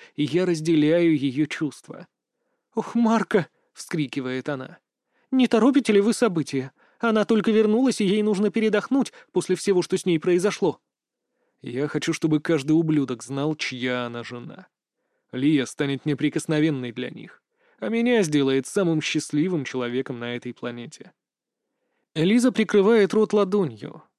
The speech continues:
слезы выступают у нее на глазах. «Конечно, я благословляю вас на этот брак, Марко». Она наклоняется ко мне и так душевно обнимает,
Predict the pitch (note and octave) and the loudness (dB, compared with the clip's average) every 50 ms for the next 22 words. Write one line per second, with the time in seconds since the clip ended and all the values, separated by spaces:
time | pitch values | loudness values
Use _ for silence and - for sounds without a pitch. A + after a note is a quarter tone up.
0 | _ _ - - - D3 D3+ F3 G3 E3+ D3+ C3+ C3+ C3+ - - C3+ - C3+ B2+ | _ _ -12 -4 -2 2 4 4 4 4 2 2 0 -2 -2 -4 -6 -4 -4 -4
1 | B2 A#2+ - - C#3 B2+ B2 A#2 B2 B2 A#2+ A#2+ A2+ B2+ B2+ B2 A2+ A#2 - - | -4 -6 -6 -6 -8 -8 -8 -10 -10 -12 -12 -12 -10 -8 -8 -8 -8 -10 -16 -20
2 | - - _ _ _ _ _ _ _ _ _ _ _ _ _ - - B3 G3+ A#3 | -20 -20 _ _ _ _ _ _ _ _ _ _ _ _ _ -2 0 2 4 4
3 | A#3 A#3+ B3 - - A3+ G#3 F#3 A3 G#3 G3 G#3 G#3 F#3 G3 - - G3 F#3 E3+ | 4 4 2 2 2 0 2 2 2 0 2 2 2 2 2 2 2 2 4 4
4 | F3 F3+ G3 G#3+ G#3 G3+ F3 E3+ F#3 - - F#3+ F#3 F#3+ G3 F#3+ - F#3+ F#3+ G3 | 4 2 4 4 4 4 4 2 0 0 0 0 0 0 0 -2 -4 -6 -2 -2
5 | G3+ F#3 D#3 - - - _ _ _ _ - G#3 G#3 F#3 F3 D#3 - - - D#3+ | -2 -2 -2 -6 -12 -18 _ _ _ _ -2 0 0 0 0 -2 -6 -10 -12 -14
6 | _ _ _ _ _ _ _ _ _ _ _ _ _ - - C#3 D#3 F#3 F#3+ F#3 | _ _ _ _ _ _ _ _ _ _ _ _ _ -10 -6 -2 0 0 2 0
7 | D#3 - F3 E3+ E3+ E3+ E3+ E3+ D#3 - D#3+ - F3 E3+ E3+ F#3 F#3 F3 D#3 D3+ | 2 2 2 4 4 4 2 2 2 0 -2 0 0 0 2 2 2 2 2 0
8 | - F3+ D#3+ C#3+ C#3+ D#3 D#3 - - G3 E3 C3 B2+ B2 A#2+ A#2+ A#2+ C3 C3+ C#3+ | 0 0 0 0 0 -4 -2 -2 0 0 0 0 -2 -4 -6 -6 -6 -6 -4 -4
9 | E3+ G3 F3 C3 - - - | -2 -4 -4 -6 -10 -14 -18